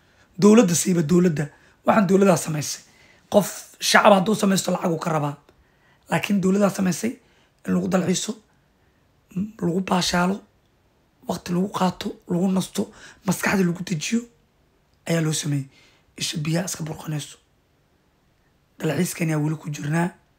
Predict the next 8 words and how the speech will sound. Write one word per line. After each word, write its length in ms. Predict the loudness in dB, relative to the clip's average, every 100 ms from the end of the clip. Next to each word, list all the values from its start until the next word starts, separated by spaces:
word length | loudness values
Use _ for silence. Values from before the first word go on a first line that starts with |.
| _ _ _ _ _ _ _ _ _ _
Galabta 320 | -2 -2 0 -2
waxay 220 | -2 -2
ahayd 200 | -4 -4
galab 280 | -2 -2 -2
kale 320 | -4 -4 -6 _ _ _ _ _ _ _
iyo 180 | -4 -2 2
jawi 240 | 2 2
kale. 260 | -2 -2